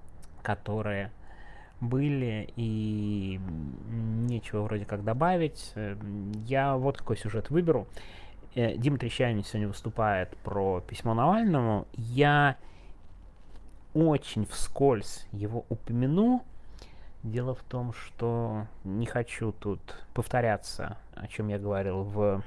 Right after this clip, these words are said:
студии у Плющева. Правда, я, кстати, к этому моменту письмо только пробежал. Я о другом хочу сказать.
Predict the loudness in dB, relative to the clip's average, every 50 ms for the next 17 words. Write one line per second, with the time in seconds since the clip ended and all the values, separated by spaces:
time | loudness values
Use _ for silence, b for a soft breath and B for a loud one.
0 | B B B -10 -4 -2 0 2 2 2 4 4 4 4 6 4 6 8 10 8
1 | 10 8 6 4 4 4 2 -2 -2 0 2 0 2 2 4 4 4 6 4 4
2 | 4 2 2 -2 -2 -2 -2 -2 -2 -4 -8 -6 -2 -2 0 0 0 0 -2 -2
3 | -2 -2 0 0 2 2 0 0 -2 -4 -8 -12 -16 -16 -16 -16 -16 -14 -14 -14
4 | -14 -14 -14 -16 -16 -16 -16 -16 -14 -10 -8 -4 0 2 4 2 2 2 0 -2
5 | -2 0 0 0 0 0 -2 -2 -2 -6 -10 -12 -12 -12 -12 -10 -8 -6 -6 -6
6 | -4 -4 -4 -4 -4